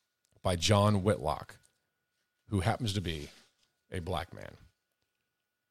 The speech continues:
At the end, he said, "There's a reason black and brown people across the globe fight to get into this country and excel when they do.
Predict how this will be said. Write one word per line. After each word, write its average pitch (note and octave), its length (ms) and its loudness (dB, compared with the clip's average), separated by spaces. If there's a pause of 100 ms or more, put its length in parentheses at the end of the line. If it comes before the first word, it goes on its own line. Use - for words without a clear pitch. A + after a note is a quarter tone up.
(360)
At - 100 -12
the F#2 140 2
end, C#3 160 8
he B2+ 80 6
said, A2+ 240 6
"There's A2 160 6
a G#2+ 80 6
reason A2+ 380 4
black A2+ 260 8
and G#2+ 100 2
brown A2+ 260 6
people A2+ 420 0 (600)
across A#2+ 580 2
the G#2 120 2
globe F#2+ 500 4
fight A#2+ 380 4
to A#2 80 2
get G#2+ 200 6
into G2+ 200 4
this F2+ 220 2
country F#2 480 0
and F2 80 -2
excel G#2+ 420 4
when F#2+ 140 2
they F2 120 0
do. E2 380 -2